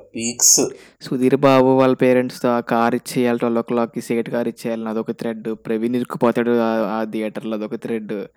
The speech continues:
Speaker 2: వేణు, మన జబర్దస్త్ వేణు and పక్కన ఇంకోడు ఉంటాడు వాడు, వాడు,
Speaker 1: సిల్క్.
Speaker 2: వాళ్ళు, వాళ్ళ స-, ఆ, సిల్క్ and actually I'm going there. వీళ్ళంతా అయిపోయిన, ఇన్ని థ్రెడ్స్ అన్నీ అయిపోయిన తర్వాత actually feel that, uh,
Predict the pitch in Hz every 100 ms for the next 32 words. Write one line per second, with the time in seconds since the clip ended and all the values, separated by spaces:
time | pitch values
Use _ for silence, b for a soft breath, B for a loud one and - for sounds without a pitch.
0 | b b b b - 143 120 123 131 127
1 | 123 117 110 104 113 117 123 123 - 127
2 | 123 127 127 123 123 117 117 110 117 113
3 | - 117 113 113 107 104 107 107 110 104
4 | - _ B B B _ 127 110 117 120
5 | - 123 123 87 82 98 58 76 98 123
6 | 131 - 131 117 - 135 135 - 147 185
7 | - _ - 147 - - 190 220 185 151
8 | 151 139 165 226 - 143 143 123 131 -
9 | 196 175 165 156 156 156 135 - 185 170
10 | 165 160 151 160 185 127 - 175 - 156
11 | 165 180 170 151 131 127